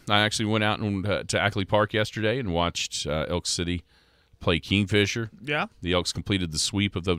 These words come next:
Speaker 1: that two-game district series, uh, fourteen nothing over the Yellow Jackets. Man, it was a tough day to be an outfielder yesterday, dude.
Speaker 2: Oh, I couldn't,
Speaker 1: <laughs>
Speaker 2: I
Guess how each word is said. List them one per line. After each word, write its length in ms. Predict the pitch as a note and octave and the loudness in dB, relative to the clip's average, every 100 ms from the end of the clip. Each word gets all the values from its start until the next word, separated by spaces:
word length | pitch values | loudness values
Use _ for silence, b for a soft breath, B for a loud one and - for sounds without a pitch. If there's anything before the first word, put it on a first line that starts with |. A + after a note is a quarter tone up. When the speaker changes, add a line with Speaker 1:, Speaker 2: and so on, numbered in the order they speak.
| - | 0
Speaker 1:
that 180 | F#2 E2 | -2 0
two-game 380 | - G2 G2 F#2 | -2 0 2 2
district 400 | F#2 F2 F2 - | 0 -2 -6 -8
series, 520 | - F#2 F#2 F2+ - b b b b - | -4 -2 0 0 -4 b b b b -4
uh, 100 | C#2 | -4
fourteen 580 | - G2+ - G#2+ G2 | 0 -2 0 0 2
nothing 380 | F2 F2 F#2 F2 | 2 2 0 0
over 240 | E2+ F2+ E2+ | 0 -2 -2
the 100 | D2 | 0
Yellow 220 | E2 E2 | 2 2
Jackets. 460 | D#2+ E2+ E2 D#2+ - b b b - | 2 2 2 -2 -8 b b b 2
Man, 180 | G#2 | 4
it 60 | G2 | 6
was 160 | G2 G2 | 2 0
a 60 | |
tough 340 | F2+ G#2 E2+ - | 0 2 2 2
day 220 | E2 D#2+ | 0 2
to 60 | |
be 180 | D2 D#2+ | 0 0
an 60 | D2+ | 0
outfielder 520 | C#2+ C2+ D2 C2+ C2 | -2 -4 -4 -4 -2
yesterday, 440 | C2+ B1+ B1+ B1+ | -4 -6 -6 -6
dude. 300 | B1 B1+ B1+ - | -4 -4 -6 -6
Speaker 2:
Oh, 100 | D3+ | -4
I 300 | D3 C#3 - | 2 4 4
couldn't, 140 | D3+ | 4
Speaker 1:
<laughs> 200 | A#2 | 4
Speaker 2:
I 40 | A#2+ | 4